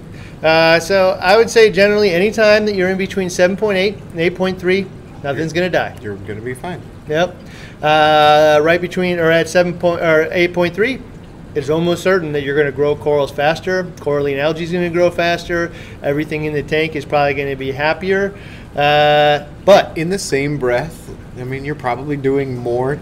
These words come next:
Speaker 2: to maintain those higher P Hs, right? You're probably more equipment, you know, maybe a little more cost.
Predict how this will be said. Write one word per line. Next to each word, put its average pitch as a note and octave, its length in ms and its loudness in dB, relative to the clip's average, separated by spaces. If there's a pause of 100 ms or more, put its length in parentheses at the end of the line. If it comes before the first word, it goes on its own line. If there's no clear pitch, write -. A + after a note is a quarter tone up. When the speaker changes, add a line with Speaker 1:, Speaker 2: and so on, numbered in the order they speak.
Speaker 2:
to D3 80 -8
maintain C#3+ 460 -8
those F#2 200 -8
higher F#2+ 240 -6
P F#2+ 240 -10
Hs, F2+ 280 -12
right? G#2 280 -8
You're A2 140 -10
probably A#2+ 520 -2 (460)
more B2+ 280 -2
equipment, B2 580 -4 (400)
you A2 60 -8
know, G#2 200 -6 (140)
maybe D#3+ 240 -4
a F3 340 -10
little D#3 200 -2
more B2+ 200 -2
cost. A#2 640 -6